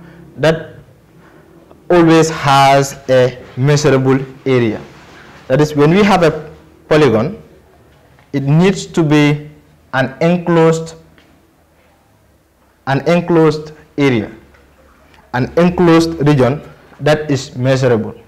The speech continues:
The region bounded within the sides of this polygon needs to be measurable in order for it to be qualified to be called, uh,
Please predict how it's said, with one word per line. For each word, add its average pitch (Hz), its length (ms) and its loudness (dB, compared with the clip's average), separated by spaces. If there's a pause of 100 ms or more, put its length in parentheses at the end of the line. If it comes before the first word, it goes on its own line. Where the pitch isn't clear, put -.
(640)
The 127 160 2
region 165 460 4
bounded 139 420 2
within 165 680 -2
the 135 100 -2
sides 143 400 2
of 120 180 -4
this 139 160 -4
polygon 110 540 -6 (380)
needs 156 380 -2
to - 200 -4
be 135 400 -2 (100)
measurable 117 720 -2 (340)
in 131 160 -6
order 139 240 2
for 131 200 0
it 139 140 -4
to 139 80 -4
be 117 80 -4
qualified 123 680 0
to 127 60 -6
be 120 120 -6
called, 113 520 -4
uh, 107 420 -4